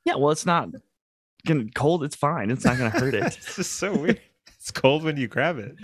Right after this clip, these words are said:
Speaker 1: Yeah, it's a little chilly.
Speaker 2: Like, the pages are cold?
Speaker 1: Yeah,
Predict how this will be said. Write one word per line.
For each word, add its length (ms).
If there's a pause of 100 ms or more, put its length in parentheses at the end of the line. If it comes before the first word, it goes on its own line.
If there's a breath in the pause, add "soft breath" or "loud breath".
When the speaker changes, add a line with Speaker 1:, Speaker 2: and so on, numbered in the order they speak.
(280 loud breath)
Speaker 1:
Yeah, 260
it's 140
a 60
little 100
chilly. 240
Speaker 2:
Like, 140
the 100
pages 460
are 80
cold? 380 (380 loud breath)
Speaker 1:
Yeah, 280